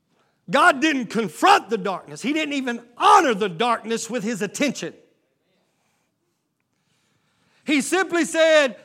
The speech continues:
"Let there be light." Why? Simply because darkness is simply the absence of, darkness is only filling a vacancy.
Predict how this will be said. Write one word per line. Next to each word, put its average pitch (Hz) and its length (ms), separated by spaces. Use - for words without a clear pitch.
"Let 277 320
there 311 360
be 277 300
light." 262 600
Why? 233 580
Simply 339 440
because 285 920
darkness 262 760
is 233 240
simply 247 880
the 226 280
absence 240 720
of, 233 480
darkness 277 640
is 233 300
only 320 500
filling 285 720
a 233 140
vacancy. 175 840